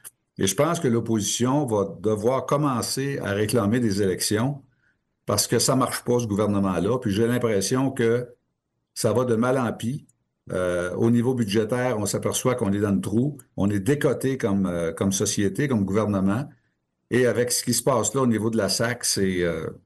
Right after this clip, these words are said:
c'est pitoyable. Et j'ai l'impression qu'on va commencer à parler de, d'élections l'automne prochain.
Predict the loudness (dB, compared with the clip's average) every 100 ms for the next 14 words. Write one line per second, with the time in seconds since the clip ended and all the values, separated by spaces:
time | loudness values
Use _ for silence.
0 | _ -10 -2 -2 0 0 2 2 0 0
1 | -2 -4 -4 -2 0 2 2 2 2 0
2 | 0 0 0 0 -2 0 0 0 0 0
3 | 0 0 0 -2 -2 -2 0 0 -2 0
4 | 0 2 0 -2 -2 -2 0 0